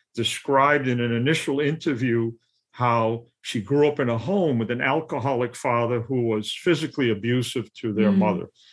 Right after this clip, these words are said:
Speaker 1: And as siblings, they watched it happen. She grew up, left home, married two men who were alcohol abusers, physically
Speaker 2: <sighs>
Speaker 1: al-, abusive, two
Speaker 2: Yeah.
Speaker 1: alcoholic men, was
Speaker 2: Yeah.
Speaker 1: working on the third.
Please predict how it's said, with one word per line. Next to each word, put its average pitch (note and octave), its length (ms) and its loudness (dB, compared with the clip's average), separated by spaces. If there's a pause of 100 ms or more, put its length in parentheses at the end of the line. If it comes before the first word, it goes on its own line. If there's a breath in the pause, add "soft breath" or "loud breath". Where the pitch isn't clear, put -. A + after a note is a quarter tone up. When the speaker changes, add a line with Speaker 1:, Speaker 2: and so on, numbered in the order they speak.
(320 soft breath)
Speaker 1:
And A2+ 160 0
as A#2 260 0
siblings, C3+ 600 0
they G#2+ 120 0
watched A#2 440 0
it G#2+ 140 -4
happen. D3 540 -2 (300 soft breath)
She - 200 -2
grew E3 420 4
up, D#3 280 0
left D3+ 360 -2
home, C3 440 -2
married C#3 460 0 (100)
two C#4+ 320 4
men A#2 500 -2
who B2+ 100 -2
were A2+ 220 -2
alcohol D3 640 0
abusers, A#2 800 0
physically C#3+ 580 0
Speaker 2:
<sighs> B2+ 100 0
Speaker 1:
al-, C3 160 -4
abusive, B2 600 -2
two D3 140 -2
Speaker 2:
Yeah. C3+ 120 2
Speaker 1:
alcoholic A#2 480 0
men, G#2 200 -2 (320 loud breath)
was A2+ 160 2
Speaker 2:
Yeah. A#2 60 -4
Speaker 1:
working F3+ 400 4
on C#3 200 2
the B2 100 2
third. A#2+ 640 0